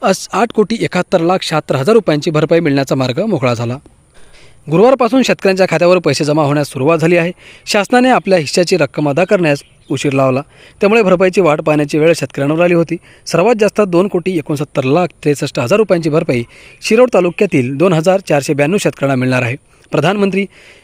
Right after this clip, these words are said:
पीक विमा योजनेअंतर्गत एक रुपयात पीक विमा उ-, उतरवण्याचा उपक्रम गेल्या दोन वर्षांपासून सुरू झाला. शेतकऱ्यांमध्ये यासाठी जागृती व्हावी, यासाठी कृषी विभागाने प्रयत्न केले, त्यास हळूहळू प्रतिसाद मिळत गेला.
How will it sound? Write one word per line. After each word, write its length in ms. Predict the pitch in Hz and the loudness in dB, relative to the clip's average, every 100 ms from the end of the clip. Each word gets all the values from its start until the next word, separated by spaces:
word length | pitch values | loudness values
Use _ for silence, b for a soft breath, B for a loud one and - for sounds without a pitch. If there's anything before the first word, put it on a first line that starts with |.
| _ | _
पीक 200 | 233 240 | 0 2
विमा 140 | 240 233 | 4 4
योजनेअंतर्गत 520 | 190 185 180 185 180 - | 4 2 2 2 2 2
एक 200 | 175 170 | 0 0
रुपयात 240 | 165 170 165 | 0 0 0
पीक 180 | 151 | -2
विमा 220 | 156 156 151 | 0 0 0
उ-, 160 | 147 156 _ - | -2 -6 _ -10
उतरवण्याचा 460 | 131 180 185 175 | -2 0 2 0
उपक्रम 420 | 160 165 170 156 143 | -2 -2 0 0 0
गेल्या 260 | 175 131 113 B B 170 | 0 -2 -8 B B 0
दोन 140 | 190 | 2
वर्षांपासून 500 | 160 139 220 190 196 | 2 0 0 0 0
सुरू 200 | 170 185 | 0 2
झाला. 180 | 180 190 b b b | 2 -2 b b b
शेतकऱ्यांमध्ये 600 | - 180 262 247 240 247 | -6 -2 -2 0 2 2
यासाठी 300 | 175 160 170 | 2 0 -2
जागृती 360 | 165 135 143 143 | 0 0 -2 0
व्हावी, 260 | 160 185 196 b b - | 0 0 -6 b b -2
यासाठी 280 | 214 220 226 | 0 0 -2
कृषी 300 | 185 165 160 | -4 -2 0
विभागाने 380 | 160 196 156 | 0 0 -2
प्रयत्न 300 | 151 143 - | -2 -4 -4
केले, 220 | 135 127 139 - - - | -6 -6 -8 -14 -8 -2
त्यास 200 | 165 165 | 0 2
हळूहळू 340 | 156 185 190 | 2 4 2
प्रतिसाद 380 | 170 139 139 135 | -2 -4 -4 -2
मिळत 220 | 131 131 | -2 0
गेला. 160 | 139 | -2